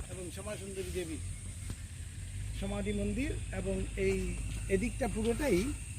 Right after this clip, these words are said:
মায়ের সারদা কানন নাম দেওয়া হয়েছে। ওইদিকে মায়ের এক্সিবিশন আছে, সারদা এক্সিবিশন বলে। ওদিকে গোমুখ বানিয়ে রেখেছে, এদিকে শিব বানিয়ে রেখেছে, সুন্দর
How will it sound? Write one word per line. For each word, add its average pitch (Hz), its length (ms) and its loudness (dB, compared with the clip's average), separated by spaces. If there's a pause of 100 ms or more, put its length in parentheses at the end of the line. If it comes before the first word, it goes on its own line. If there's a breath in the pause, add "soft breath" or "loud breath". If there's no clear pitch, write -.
(140)
মায়ের 185 340 10 (1160)
সারদা 208 420 6
কানন 196 300 6
নাম 185 300 2
দেওয়া 190 260 4
হয়েছে। 254 640 0 (580)
ওইদিকে - 400 -2
মায়ের 180 300 -2
এক্সিবিশন 196 580 -4
আছে, 226 340 -4 (600)
সারদা 196 320 -4
এক্সিবিশন 190 520 -8 (100)
বলে। 185 180 -4 (680)
ওদিকে 185 380 -4 (120)
গোমুখ 214 460 -4
বানিয়ে 202 260 -6
রেখেছে, 196 380 -6 (1080)
এদিকে - 320 -4
শিব - 340 -8
বানিয়ে 202 280 -6
রেখেছে, 220 520 -4 (1160)
সুন্দর 208 360 -4